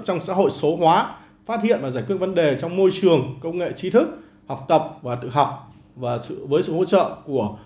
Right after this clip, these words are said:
ờ, công nghệ thông tin và truyền thông, rồi giao tiếp, hòa nhập, hợp tác trong môi trường, ờ, công nghệ thông tin và truyền thông. Đó là nội dung, ờ, rất là rõ, chúng ta thấy trong ý, ba ý trả lời trong câu hỏi số hai.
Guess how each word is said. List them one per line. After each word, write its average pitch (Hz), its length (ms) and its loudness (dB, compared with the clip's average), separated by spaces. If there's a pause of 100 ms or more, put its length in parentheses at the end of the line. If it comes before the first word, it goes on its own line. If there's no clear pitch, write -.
(240)
ờ, 104 360 -6 (100)
công 170 120 -2
nghệ 170 120 2
thông 170 160 -2
tin 202 340 4
và 120 80 -10
truyền 127 180 -4
thông, 165 300 4 (440)
rồi 123 280 -2
giao 160 200 0
tiếp, 254 180 2 (320)
hòa 139 160 2
nhập, 139 300 2
hợp 147 140 -6
tác 196 180 2
trong 170 140 -4
môi 170 160 2
trường, 156 400 2 (260)
ờ, 117 260 -6
công 165 100 -2
nghệ 151 80 -2
thông 170 160 -4
tin 185 180 2 (100)
và 127 120 -6
truyền 123 200 -2
thông. 165 360 2 (260)
Đó 117 160 -16
là 123 60 -8
nội 123 260 -6
dung, 156 280 -4 (260)
ờ, 110 200 -8
rất 165 120 -2
là 165 120 -2
rõ, 151 400 0
chúng 156 80 -10
ta 143 140 -4
thấy 139 240 -4 (460)
trong 143 200 -6
ý, 131 180 -2 (140)
ba 147 160 0
ý 147 160 2
trả 120 140 -2
lời 123 180 6 (160)
trong 135 120 -6
câu 131 100 -8
hỏi 113 100 -6
số 151 140 -6
hai. 165 240 4